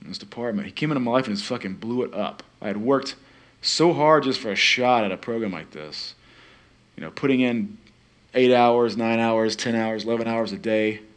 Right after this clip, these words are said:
six days a week for, like, four or five years, just throwing my life into that lab and letting it burn the fuel of the thing,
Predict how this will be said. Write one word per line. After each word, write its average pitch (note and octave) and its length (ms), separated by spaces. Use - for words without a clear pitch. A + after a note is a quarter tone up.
six - 260
days A#2+ 220
a G#2 40
week G#2 320
for, G2 220
like, F#2 140
four B2 200
or A2 60
five A2 280
years, G#2+ 260
just - 260
throwing C3+ 260
my A2+ 140
life G#2+ 520
into C3+ 300
that A2 180
lab G#2 320
and G2 100
letting G2+ 200
it - 140
burn A2+ 340
the F#2+ 80
fuel A#2 240
of G2+ 60
the E2+ 60
thing, D2+ 360